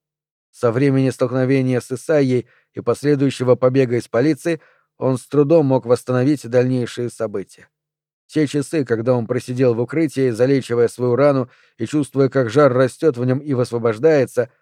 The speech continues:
слились в один сплошной сон в летнюю ночь, от которого он знал, его пробудит лишь одна смерть. Жар полностью пожрал его,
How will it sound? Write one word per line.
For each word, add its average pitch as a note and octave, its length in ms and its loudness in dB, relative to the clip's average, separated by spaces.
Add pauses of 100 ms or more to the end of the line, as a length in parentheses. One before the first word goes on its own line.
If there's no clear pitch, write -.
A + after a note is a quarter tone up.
(240)
слились C3 560 0
в A#2+ 80 -4
один B2+ 280 0
сплошной C3 520 -2
сон D3 300 -2
в B2 60 -2
летнюю C#3 420 0
ночь, C3+ 360 -4 (420)
от - 140 -14
которого A2+ 400 0
он A2 160 -2
знал, B2+ 340 -2 (460)
его C3+ 240 -2
пробудит A#2+ 460 -2
лишь A#2+ 220 -4
одна A2+ 300 -2
смерть. G#2+ 580 -12 (600)
Жар C3+ 320 0
полностью D3 580 -2
пожрал B2+ 520 2
его, F2 320 -12